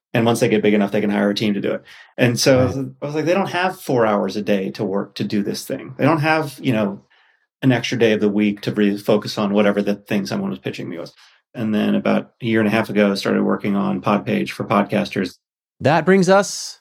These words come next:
Speaker 2: to Podpage, a website creation tool that creates a full website for a podcast in a matter of minutes, which, if you've ever tried to build a website before, even through Squarespace or Wix,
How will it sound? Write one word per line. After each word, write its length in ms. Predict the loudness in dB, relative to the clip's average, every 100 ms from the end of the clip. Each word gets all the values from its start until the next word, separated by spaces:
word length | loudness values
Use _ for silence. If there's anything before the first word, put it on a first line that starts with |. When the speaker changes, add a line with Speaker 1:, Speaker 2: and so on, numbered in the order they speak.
| _
Speaker 2:
to 100 | 0
Podpage, 640 | 4 2 2 -6 -6 -8 -10 -18 -10 2
a 60 |
website 400 | 4 4 2 -4
creation 380 | 2 2 2 -2
tool 220 | 2 2 4
that 120 | 2
creates 440 | 4 6 6 2
a 160 | 2 2
full 380 | 2 4 4 6
website 500 | 4 4 2 2 0
for 180 | 0 0
a 60 |
podcast 560 | 2 0 2 0 0 0
in 180 | -2 0
a 80 | 2
matter 280 | 4 4 2
of 360 | 4 2 2
minutes, 400 | 2 2 2 2
which, 300 | 4 4 0 -12 _
if 200 | -4 0
you've 240 | 4 4 4
ever 280 | 2 4 2
tried 220 | 2 2
to 60 | 4
build 180 | 2 4
a 20 |
website 360 | 4 4 -2
before, 340 | -4 -2 2 2
even 280 | 2 2 2
through 280 | 6 6 6
Squarespace 720 | 2 2 2 4 2 2 2
or 80 | 4
Wix, 360 | 4 2 -4